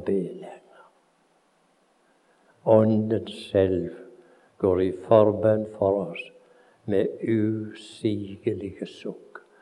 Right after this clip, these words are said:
Og han som ransaker hjertene, han vet, han vet hva åndens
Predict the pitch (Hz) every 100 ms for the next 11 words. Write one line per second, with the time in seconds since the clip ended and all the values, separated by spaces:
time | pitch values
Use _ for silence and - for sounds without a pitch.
0 | _ - - - _ 123 104 - - 120
1 | 143 127 87 85 - - - 113 107 98
2 | 101 98 92 - 113 107 110 - 110 104
3 | 113 117 - - - 156 120 92 - -
4 | _ - - 185 196 160 113 110 170 -
5 | - - - - _ _ _ _ _ _
6 | _ _ _ _ 190 185 165 110 87 -
7 | - - - _ _ _ _ - - -
8 | - 113 - 101 - 104 95 -